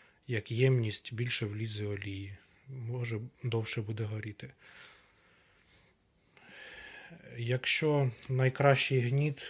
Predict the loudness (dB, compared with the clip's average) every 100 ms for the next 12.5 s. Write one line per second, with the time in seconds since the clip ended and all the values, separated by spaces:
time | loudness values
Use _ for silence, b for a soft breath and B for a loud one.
0 | -14 -10 -4 0 0 0 -4 -12 _ _
1 | _ _ _ _ _ _ _ _ -20 _
2 | _ _ _ _ _ _ _ _ -8 -6
3 | -4 -4 -2 -2 0 4 4 4 0 -2
4 | -4 -2 -4 -4 -6 -4 -2 -2 -2 -6
5 | -12 -12 -12 -10 -12 b b b b b
6 | b _ b b b b -18 -14 -14 -10
7 | -8 -6 0 0 0 -6 -10 -12 -16 _
8 | _ _ _ _ _ _ _ _ _ _
9 | _ _ -20 B B B B B _ -4
10 | -2 2 4 4 4 4 6 4 0 -2
11 | 0 0 0 -2 -2 -2 0 0 0 -2
12 | -6 -6 -10 -10 -12